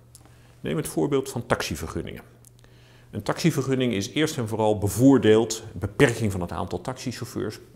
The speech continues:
bevoordeelt taxichauffeurs, omdat zij door een beperking van het aanbod hogere prijzen kunnen vragen. Ze krijgen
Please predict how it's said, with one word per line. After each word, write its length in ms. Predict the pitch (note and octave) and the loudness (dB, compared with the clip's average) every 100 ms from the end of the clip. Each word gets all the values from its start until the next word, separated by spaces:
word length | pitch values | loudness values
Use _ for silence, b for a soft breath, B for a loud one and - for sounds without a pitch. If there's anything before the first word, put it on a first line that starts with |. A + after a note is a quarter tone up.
| - | -10
bevoordeelt 540 | G#2 F#2+ A2+ A#2 A2+ - | -6 -4 -2 -2 -2 -6
taxichauffeurs, 800 | - - F2 - D2+ - A#2 - B B B B | -8 -8 -10 -10 -8 -8 -8 -14 B B B B
omdat 340 | C#3+ B2+ F#2+ | -6 -4 -4
zij 540 | - E2 F2 E2 - - | -4 -4 -4 -6 -10 -6
door 180 | F#2 D#2+ | -4 -4
een 60 | |
beperking 540 | E2+ - A2+ G2+ D#2+ D#2+ | -4 -4 -4 -4 -6 -6
van 80 | |
het 100 | F#2 | -8
aanbod 540 | - B2 A2 - - - - | -4 -2 -2 -2 -6 -14 -14
hogere 420 | - A2 A2 G#2+ G#2 | 2 4 4 2 -2
prijzen 360 | A2 G2 E2+ | -4 -6 -8
kunnen 200 | - - | -10 -14
vragen. 340 | - A2 - G#2+ | -14 -14 -10 -10
Ze 60 | |
krijgen 400 | A2+ G#2 G#2+ G#2+ | -8 -6 -6 -8